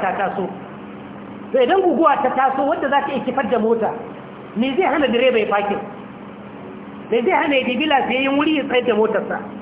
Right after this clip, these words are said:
Idan taya ta fashe, ka bincika, za ka tar da expired tire. Ko kuma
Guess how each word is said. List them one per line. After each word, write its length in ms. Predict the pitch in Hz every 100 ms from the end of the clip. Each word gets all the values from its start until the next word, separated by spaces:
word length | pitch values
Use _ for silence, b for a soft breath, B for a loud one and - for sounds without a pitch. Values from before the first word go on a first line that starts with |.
| - - - - - - - - - - - - - - - - - - - - - - - - -
Idan 200 | 240 302 320
taya 280 | 349 311 -
ta 120 | 247
fashe, 260 | 254 254 175 - - - - - - - -
ka 60 | 269
bincika, 480 | 285 302 262 233 226
za 100 | 285 285
ka 60 | 247
tar 120 | 262 233
da 80 |
expired 540 | 240 220 - 262 277 -
tire. 300 | 214 196 - - - - - - - - - - - - - - - - - -
Ko 100 | 269 285
kuma 160 | 320